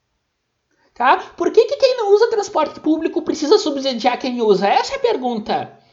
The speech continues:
Isso que não tá sendo discutido. Tá? Ó, ah,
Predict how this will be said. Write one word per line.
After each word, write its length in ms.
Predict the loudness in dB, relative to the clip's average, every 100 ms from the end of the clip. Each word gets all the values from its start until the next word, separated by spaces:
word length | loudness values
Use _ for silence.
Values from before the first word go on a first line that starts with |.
| _
Isso 220 | -4 -2 0
que 80 |
não 140 | -2 -2
tá 120 | -2
sendo 260 | -2 -4 -6
discutido. 840 | -8 -8 -4 -4 -2 -4 -8 _ _ _ _ _
Tá? 340 | -2 0 -2 -4 -14 2
Ó, 80 | 4 4 2 -12 -18 -12
ah, 680 | -4 0 2 4 4 2 -4